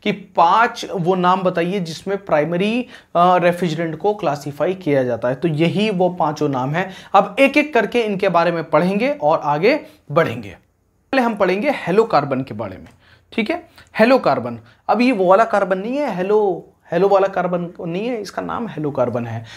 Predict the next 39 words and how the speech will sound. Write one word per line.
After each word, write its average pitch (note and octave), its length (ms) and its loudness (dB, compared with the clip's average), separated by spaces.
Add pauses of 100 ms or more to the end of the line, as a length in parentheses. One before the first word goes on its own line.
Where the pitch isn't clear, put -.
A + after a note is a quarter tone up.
(160)
ठीक A#3 140 2
है। C#4 80 4
इसको D#4 400 0
डेवलप F#3+ 560 2
किया F#3+ 160 4
गया E3+ 200 0
था F#3+ 120 -6
नाइनटीन F#3 640 -2
ट्वेंटी E3+ 500 -4
एट D#3 220 -2
में, A2+ 200 -6 (260)
ठीक G#3+ 160 2
है। A#3+ 60 6
नाइनटीन F#3+ 560 2
ट्वेंटी F#3+ 460 -2
एट F#3 180 2
में G3 120 -4
इसको F#3 200 -4
बनाया E3 240 4
गया। F#3+ 140 0
मैं E3+ 180 -2
एक G3 280 -2
मिनट F3 160 -6
में F#3 160 -4
रफ D#3 400 -4 (380)
करने E3 280 -6
का F3 80 0
डस्टर D#3+ 340 -6
कहाँ A2 160 -8
है, G#2+ 80 -14 (480)
ये A#3 60 8
रहा, - 280 0 (420)
ठीक C4 200 2
है। A#3 200 -4 (340)
अब G#3+ 120 4
देखो, E3 320 0 (1040)
थोड़ा G#3 180 6
सा G#3+ 120 -2
इसको A#3+ 420 0